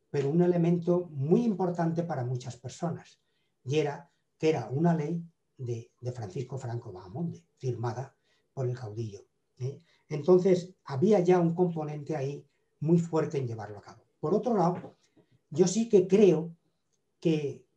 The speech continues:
que la Ley General de Educación la realiza más los primeros años de la transición que los últimos años del franquismo,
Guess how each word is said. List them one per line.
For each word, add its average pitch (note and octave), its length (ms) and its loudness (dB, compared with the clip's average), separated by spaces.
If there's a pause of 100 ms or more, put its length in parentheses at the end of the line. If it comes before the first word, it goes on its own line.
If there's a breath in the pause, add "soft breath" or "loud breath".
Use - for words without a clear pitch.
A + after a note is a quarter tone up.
(1040)
que E3+ 100 2
la D#3 140 2
Ley G#3 120 4
General G#3 400 2
de G3 80 2
Educación F3 640 -2
la D#3 220 -2
realiza E3+ 540 -2
más - 440 -6 (600)
los E3 260 0
primeros E3+ 500 0
años E3+ 360 0
de C#3+ 100 -4
la B2+ 140 -4
transición G3 760 0 (400)
que F3+ 120 6
los C3+ 160 0
últimos E3+ 420 0
años C3+ 260 -6
del B2+ 120 -4
franquismo, C#3 680 -6